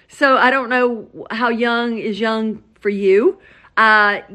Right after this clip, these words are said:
so you guys, when you ask me more, when you ask me questions and you get a shot up to bat,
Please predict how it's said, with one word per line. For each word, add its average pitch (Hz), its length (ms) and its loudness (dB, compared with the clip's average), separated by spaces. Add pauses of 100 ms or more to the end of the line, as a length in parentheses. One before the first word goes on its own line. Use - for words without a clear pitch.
so 214 140 -12
you 285 160 -2
guys, 403 220 0
when 339 120 -4
you 320 100 -4
ask - 300 0
me 381 80 -4
more, 302 300 -4
when 285 180 -6
you 294 120 -4
ask 359 320 -2
me 339 120 -6
questions 320 540 -4
and 226 120 -4
you 233 80 -2
get 294 180 -4
a 381 60 -6
shot 277 280 0
up 240 160 -6
to 240 80 -6
bat, 196 500 -4